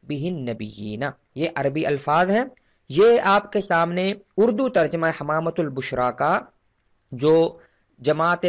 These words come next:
कादियानी की तरफ से शाये शुदा है। इस उर्दू तर्जमे का हमामतुल बुशरा, जो असल किताब है रूहानी खजान जिल्द सात, उसका सफ़ा दो सौ है। इस उर्दू तर्जमे का सफ़ा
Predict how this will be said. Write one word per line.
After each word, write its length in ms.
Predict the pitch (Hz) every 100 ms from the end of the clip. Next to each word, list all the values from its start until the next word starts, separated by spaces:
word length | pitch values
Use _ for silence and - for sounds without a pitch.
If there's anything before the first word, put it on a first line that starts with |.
| 170
कादियानी 480 | 147 143 160 220 262
की 100 | 240
तरफ 220 | 175 156
से 300 | - 147 139 -
शाये 260 | 127 131
शुदा 280 | 131 127 127
है। 180 | 131 165 247 - _ _ -
इस 200 | 262 254 -
उर्दू 320 | 196 233 233 233
तर्जमे 380 | 165 147 147
का 120 | 139 135
हमामतुल 580 | 139 151 190 214 226 226
बुशरा, 380 | 208 226 233
जो 140 | 226 226
असल 320 | 180 - 220
किताब 460 | 220 202 180 202 214
है 200 | 208 214
रूहानी 360 | 202 170 180 202
खजान 380 | 185 175 190 196
जिल्द 200 | 190 175
सात, 380 | - 175 202 -
उसका 280 | 165 -
सफ़ा 300 | 180 170 180 160
दो 160 | 143
सौ 180 | 139 190
है। 180 | 214 277 - - _
इस 120 | 233 - -
उर्दू 320 | 240 226 302
तर्जमे 420 | 277 190 180 185
का 140 | 180 175
सफ़ा 380 | - 156 185